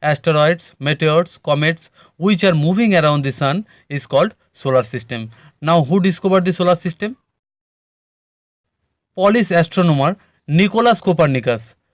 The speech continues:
discovered the solar system. And in which year? In fifteen hundred and thirty-two. Got it?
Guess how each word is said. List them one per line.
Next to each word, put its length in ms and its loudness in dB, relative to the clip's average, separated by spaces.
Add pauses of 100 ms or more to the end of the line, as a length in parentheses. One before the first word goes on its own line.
(240)
discovered 500 0
the 100 -2
solar 260 0
system. 400 -8 (440)
And 180 0
in 200 4
which 240 2
year? 200 2 (260)
In 160 0
fifteen 340 -2
hundred 280 0
and 140 0 (280)
thirty-two. 480 -4 (560)
Got 200 0
it? 180 -4